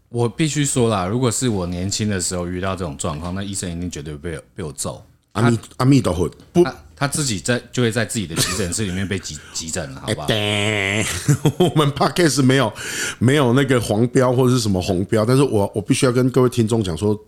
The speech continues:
Speaker 2: 这以暴制暴是不对的，所以我们才会现在要把这东西拿出来讨论，就是那是过去，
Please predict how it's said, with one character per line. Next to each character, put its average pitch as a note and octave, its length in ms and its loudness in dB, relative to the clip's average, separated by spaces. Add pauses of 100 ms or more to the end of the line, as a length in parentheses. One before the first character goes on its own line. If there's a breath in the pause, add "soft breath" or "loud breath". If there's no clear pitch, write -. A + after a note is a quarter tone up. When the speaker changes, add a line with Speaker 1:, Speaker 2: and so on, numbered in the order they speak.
Speaker 2:
这 F3 200 4
以 G2 160 -4
暴 B2+ 180 0
制 G#2+ 180 0
暴 A2+ 160 0
是 F#2+ 120 -2
不 - 160 -6
对 F2+ 240 2
的， - 100 -6
所 C#3+ 160 2
以 C3+ 80 4 (380 loud breath)
我 A2+ 240 4
们 G#2+ 200 2
才 F#2+ 300 0
会 B2 400 4
现 - 340 2
在 A#2+ 220 2
要 A#2+ 100 2
把 F#2 140 -6
这 A2 140 -2
东 G#2 120 0
西 G#2+ 80 0
拿 F#2+ 200 0
出 G2 200 -4
来 E2 100 -2
讨 - 240 -8
论， F2+ 200 -2
就 G2 100 -4
是 G#2 220 -2
那 C#3 80 0
是 C3 140 0 (120)
过 B2 300 2
去， - 340 -2